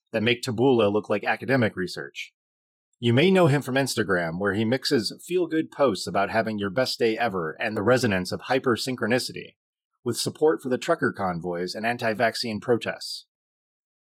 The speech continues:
You'll also see him promoting his online group detox and cleansing seminars,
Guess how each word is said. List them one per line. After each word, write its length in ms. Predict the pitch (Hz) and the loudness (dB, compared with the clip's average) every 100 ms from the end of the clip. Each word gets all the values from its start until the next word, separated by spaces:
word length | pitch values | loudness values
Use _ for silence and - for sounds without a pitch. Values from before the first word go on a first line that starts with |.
| - | -2
You'll 160 | 107 | 2
also 260 | 113 120 120 | 4 4 0
see 180 | - 120 | 0 0
him 80 | |
promoting 340 | 107 107 113 113 | 0 2 2 2
his 140 | 104 | 2
online 480 | 110 113 113 110 104 | 2 2 0 0 -2
group 260 | 95 113 98 | 0 -2 0
detox 480 | 113 - 101 92 | -4 0 -2 0
and 160 | 101 92 | -4 -6
cleansing 380 | - 139 104 95 | -2 0 0 -2
seminars, 680 | 104 90 85 82 95 - | -2 -4 -4 -4 -6 -8